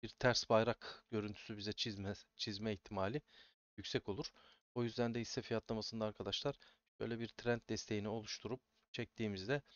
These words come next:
yani ucu ucuna şu anda hareketlerin devam ettiğini görüyoruz. Bakın, yani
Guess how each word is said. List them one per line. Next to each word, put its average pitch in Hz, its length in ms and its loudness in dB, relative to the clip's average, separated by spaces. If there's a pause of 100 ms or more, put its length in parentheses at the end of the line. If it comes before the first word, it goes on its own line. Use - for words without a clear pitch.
(360)
yani 110 120 0
ucu 117 280 0
ucuna 107 280 2
şu 107 180 2
anda 107 340 2
hareketlerin 110 600 0
devam 110 300 4
ettiğini 104 300 -4
görüyoruz. 95 380 -2
Bakın, 101 300 -4 (220)
yani 92 240 -2